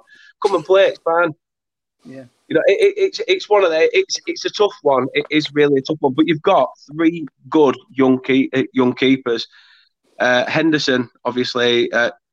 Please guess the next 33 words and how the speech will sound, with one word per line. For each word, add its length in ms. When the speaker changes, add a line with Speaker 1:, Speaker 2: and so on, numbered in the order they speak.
Speaker 1:
at 140
United 640
is 400
gonna 160
go 200
on 120
to 120
good 260
things. 340
Uh, 340
I 60
think 260
Pope's, 460
depending 320
on 160
what 160
happens 300
with 100
Burnley 320
this 140
season, 320
I 80
don't 180
think 180
I 40
could 180
see 220
him 140
staying 380
in 180
claret 300
and 100
blue. 220